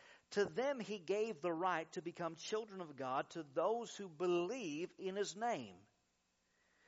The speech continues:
who were born not of blood, nor of the will of the flesh, nor of the will of man, but of God." So he's speaking of the born-again experience or the, the receiving of Christ.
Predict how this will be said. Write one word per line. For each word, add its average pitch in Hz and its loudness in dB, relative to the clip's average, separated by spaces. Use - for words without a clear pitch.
who 254 -2
were 190 4
born 185 2
not 160 -2
of 175 0
blood, 135 0
nor 147 -2
of 139 -4
the 143 -4
will 127 -4
of 135 -6
the 135 -10
flesh, 127 -6
nor 156 4
of 175 0
the 190 2
will 147 0
of 143 -2
man, 135 -6
but 185 6
of 175 2
God." 135 2
So - -10
he's 120 -6
speaking 165 -6
of 135 0
the 131 -10
born-again 131 -6
experience 127 -8
or 127 -4
the, 123 -8
the 127 -10
receiving 139 -6
of 143 -2
Christ. 101 -6